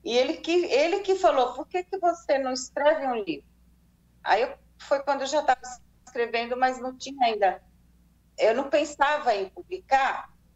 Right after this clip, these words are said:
é, por causa do lado financeiro mesmo, porque você pesquisa editoras, isso, aquilo, e você vê que o seu orçamento não dá pra aquilo. E aí eu co-, aí eu comecei a conhecer escritores no, em eventos,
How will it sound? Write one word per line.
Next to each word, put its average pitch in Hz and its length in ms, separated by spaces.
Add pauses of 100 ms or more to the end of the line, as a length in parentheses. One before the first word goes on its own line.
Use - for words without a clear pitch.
(240)
é, - 180
por - 140
causa 247 160
do 262 100
lado 247 260
financeiro 240 680
mesmo, 196 400
porque - 160
você 196 340
pesquisa 190 600
editoras, 190 800
isso, 180 260
aquilo, 226 480
e 302 320 (480)
você - 200
vê 202 160
que 220 180
o 208 160
seu 208 260
orçamento 208 680
não 247 180
dá 226 140
pra - 200
aquilo. - 380 (1000)
E 226 560 (220)
aí 202 240
eu 262 100
co-, 254 220
aí 220 180
eu 254 140
comecei 294 420
a 269 120
conhecer 233 460
escritores 233 920
no, 190 100
em 175 240
eventos, 180 580